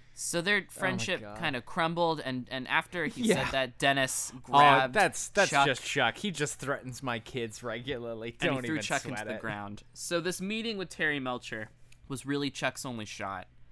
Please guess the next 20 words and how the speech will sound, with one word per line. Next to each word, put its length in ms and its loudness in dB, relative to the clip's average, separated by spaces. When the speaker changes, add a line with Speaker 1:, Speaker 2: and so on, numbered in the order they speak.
Speaker 1:
Uh, 280 -6
and 120 -6
he 240 -4
thought 300 2
that 140 -8
Melcher 460 -4
kinda 300 -10
screwed 340 -10
him 160 -14
over, 380 -14
Chuck 280 -10
thought. 280 -14
Chuck 220 -8
decided 640 -2
Terry 280 0
only 180 -6
cared 220 -8
about 200 -8
money 380 -10
and 160 -12